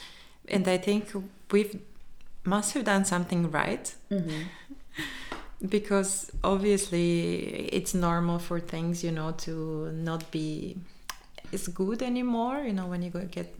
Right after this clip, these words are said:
Speaker 1: get older, which it was kind of addressed in this poem.
Speaker 2: Yeah. Yeah, she, it's called Friendship Nos-, Nostalgia,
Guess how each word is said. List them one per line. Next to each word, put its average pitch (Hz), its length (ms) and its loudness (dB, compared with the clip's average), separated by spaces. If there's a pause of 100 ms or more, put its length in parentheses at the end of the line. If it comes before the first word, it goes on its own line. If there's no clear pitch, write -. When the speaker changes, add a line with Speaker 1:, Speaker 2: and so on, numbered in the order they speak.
(220)
Speaker 1:
get 180 180 -8
older, 214 320 -6
which - 360 -2
it 185 160 -2
was 170 140 -6
kind 175 220 -4
of 175 60 -4
addressed 170 460 -4
in 180 120 -4
this 170 180 -2
poem. 180 460 -6 (100)
Speaker 2:
Yeah. 170 220 0 (760)
Yeah, 233 200 10
she, 190 320 0
it's 175 160 -4
called 175 220 0
Friendship 160 340 -4
Nos-, 156 340 -4
Nostalgia, 147 760 -4